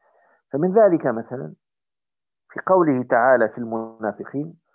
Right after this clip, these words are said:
"ولا تصل على أحد منهم مات أبدًا". الصلاة في اللغة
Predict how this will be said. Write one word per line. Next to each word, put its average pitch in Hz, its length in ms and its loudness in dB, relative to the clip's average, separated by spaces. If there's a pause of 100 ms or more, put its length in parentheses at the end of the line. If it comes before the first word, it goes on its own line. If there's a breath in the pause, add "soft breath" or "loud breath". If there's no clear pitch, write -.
(220 soft breath)
"ولا 135 420 2
تصل 120 720 -8
على 113 540 -2
أحد 120 680 -6 (800)
منهم 147 540 -2
مات 147 360 0
أبدًا". 95 540 -2 (2250)
الصلاة 190 440 2
في 160 120 -8
اللغة 143 440 -4